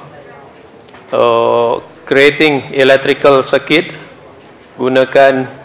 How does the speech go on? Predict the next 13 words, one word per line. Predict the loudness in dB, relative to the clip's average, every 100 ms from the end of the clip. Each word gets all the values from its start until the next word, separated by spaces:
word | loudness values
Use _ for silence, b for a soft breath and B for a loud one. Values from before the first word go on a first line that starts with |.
| -12 -4
face | -4 -2
lead | -4 -4
design. | -4 0 2 0 -4 -16 -20 -20 -20 -20 -20 -12
Okey. | -8 -4 -4 -4 -12 -20 -20 -20 -20 _ -20 -20 -10 -4
Cuma | 2 4 4 2 -2 -16 -12 -6
kita | 0 0
tak | 0 -2
sentuh | -2 0 2
lagi | 2 2 -2
tentang | -2 -2 2 2 2 0
bagaimana | 2 2 2 2
untuk | 0 -2 -2 -4 -2
tentukan | -4 -2 -2 -2 2 4 2